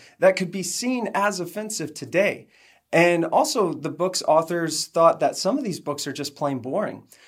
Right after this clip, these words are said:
So some of these titles were Catcher in the Rye, Huck Finn, and other considered classics that just don't fit within the current cultural standards. Now, I found the article interesting,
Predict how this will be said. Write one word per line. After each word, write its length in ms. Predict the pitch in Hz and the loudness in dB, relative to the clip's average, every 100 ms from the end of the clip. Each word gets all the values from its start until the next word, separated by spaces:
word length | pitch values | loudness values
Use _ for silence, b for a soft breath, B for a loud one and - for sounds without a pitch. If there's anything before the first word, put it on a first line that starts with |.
| b | b
So 360 | - 196 196 - | 4 6 6 4
some 260 | - 262 | 0 0
of 120 | 311 | -2
these 200 | 214 185 | -4 -6
titles 480 | - 156 127 156 214 | 2 4 4 0 -6
were 120 | 160 | -8
Catcher 380 | - 156 151 160 | -6 -6 -6 -4
in 100 | 143 | -4
the 80 | 131 | -4
Rye, 540 | 123 147 180 185 185 | 0 4 4 2 -2
Huck 340 | 185 - 139 127 | -6 -6 -4 -6
Finn, 580 | - 185 202 214 214 214 b b - | -4 -2 0 -2 -6 -12 b b 2
and 380 | 175 175 170 - | 4 4 2 4
other 280 | - 254 277 | 4 4 -2
considered 560 | 208 180 - 196 175 | -6 -6 -4 -4 -4
classics 520 | 170 196 214 190 147 - | -2 0 0 -4 -8 -4
that 220 | 147 - | -4 -4
just 280 | 214 269 - | -6 -6 -4
don't 220 | 226 - | -4 -6
fit 380 | - 208 175 - | -6 -2 -2 -2
within 380 | 143 - 156 139 | -8 -4 -4 -4
the 80 | |
current 600 | 139 - 147 147 151 151 | -8 -8 -4 -2 -4 -10
cultural 500 | - - 131 - 143 | -14 -10 -10 -8 -10
standards. 720 | 135 - 123 127 113 87 - - b b b b | -8 -10 -8 -10 -10 -12 -14 -16 b b b b
Now, 100 | 170 | 4
I 40 | 190 | 6
found 360 | 196 247 311 | 6 2 2
the 120 | 320 233 | 0 2
article 420 | 214 196 185 - | 2 0 -4 -6
interesting, 600 | 170 165 139 - 120 - | -6 -6 -8 -8 -12 -14